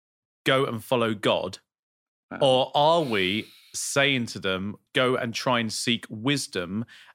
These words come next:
Speaker 1: and w-, the way of ultimately finding wisdom is just spend a bit of time exploring the journey to God?
Speaker 2: Yeah. Well, presumably you're all, all adults listening in, so, or watching,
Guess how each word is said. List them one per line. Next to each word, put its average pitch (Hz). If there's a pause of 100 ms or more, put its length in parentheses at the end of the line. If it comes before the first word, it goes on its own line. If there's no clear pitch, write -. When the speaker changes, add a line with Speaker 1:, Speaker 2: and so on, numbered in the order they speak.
Speaker 1:
and 113
w-, 113 (320)
the 117
way 131
of 113
ultimately 120
finding 143
wisdom 92 (380)
is 117
just 143
spend 147
a -
bit 139
of 131
time 110
exploring 98 (280)
the 117
journey 92
to -
God? 87
Speaker 2:
Yeah. 101 (400)
Well, 143 (600)
presumably 131
you're 117
all, 120
all 113
adults 110
listening 117
in, 104
so, 107
or 104
watching, 95